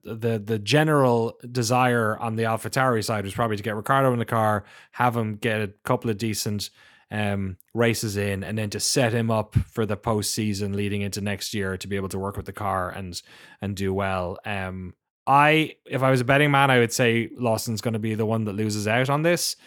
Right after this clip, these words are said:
Um, but I, I, I,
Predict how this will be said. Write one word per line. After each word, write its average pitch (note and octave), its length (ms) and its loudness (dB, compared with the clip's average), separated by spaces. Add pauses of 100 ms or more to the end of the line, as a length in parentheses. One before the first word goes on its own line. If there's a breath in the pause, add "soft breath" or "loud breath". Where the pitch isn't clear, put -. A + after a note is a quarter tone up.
(280 loud breath)
Um, G2 420 2 (520)
but A#2 380 -2
I, A2 240 -4 (180)
I, B2 180 -6 (380)
I, A#2 200 -4